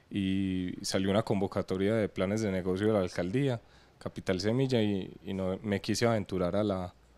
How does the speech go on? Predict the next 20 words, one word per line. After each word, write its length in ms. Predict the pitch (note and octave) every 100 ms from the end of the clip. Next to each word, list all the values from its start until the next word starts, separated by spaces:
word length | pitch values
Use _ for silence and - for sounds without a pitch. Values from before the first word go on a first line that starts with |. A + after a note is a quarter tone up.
| - -
a 100 | F2+
la 120 | F2+
posibilidad. 680 | - F2 F#2 F2 F#2 F2+ E2 - - - - - - - -
Eh, 420 | - F#2+ F#2+ F#2+ F2+
presentamos 580 | G#2 F#2+ F#2+ G2 G2 A2+
la 160 | G#2
idea 340 | G2 F#2+ F#2+ G#2
de, 500 | G2+ F#2 F2+ F2+ G#2+ - _
en 100 | G2
ese 140 | G2 G#2+
momento 360 | A2 G2 F#2+
era 460 | A2 A2 G#2+ A2+ - -
tu, 160 | - G2 - -
tu 140 | G2+
taller, 540 | - F#2 F#2 F#2 F#2+ -
eh, 380 | G2+ G#2+ G#2+ G#2+
mobiliario 480 | G#2 G2+ F#2+ F#2+ G#2+
en 60 |
fabricación 520 | G#2 F#2+ - F2+ F#2
digital, 540 | F2+ G#2+ - C3+ C3+